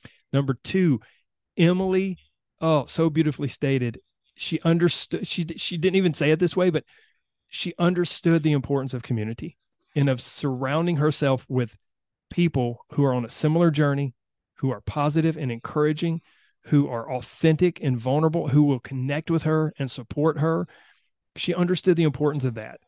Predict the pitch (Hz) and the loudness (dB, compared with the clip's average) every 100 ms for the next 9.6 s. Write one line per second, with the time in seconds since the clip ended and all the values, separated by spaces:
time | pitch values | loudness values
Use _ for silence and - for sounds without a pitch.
0 | - 151 135 - 196 170 151 175 185 170 | -4 -2 -4 -6 -6 -4 -4 0 0 -2
1 | - _ _ _ 196 175 180 185 180 180 | -6 _ _ _ -2 2 2 2 2 2
2 | 160 180 160 147 156 147 - 127 135 131 | 0 2 4 4 2 2 -2 -4 -2 -2
3 | 127 120 123 127 117 120 135 120 113 117 | -2 -4 -6 -4 -4 -2 0 0 0 0
4 | - 123 110 107 - 104 107 - - - | 0 0 0 -4 -6 -10 -8 -10 -14 -18
5 | _ _ - 190 170 123 113 123 127 139 | _ _ -2 2 2 2 -2 -6 -2 -2
6 | 143 - 131 160 190 190 185 170 170 165 | -4 -6 -2 0 0 -2 0 2 4 4
7 | 147 135 156 127 - 180 143 127 - 98 | 2 0 -4 -4 -2 0 2 0 -2 0
8 | - 143 107 110 151 147 156 160 151 - | 2 2 0 -2 0 2 2 0 -4 -4
9 | 143 143 156 151 143 | -2 2 2 2 0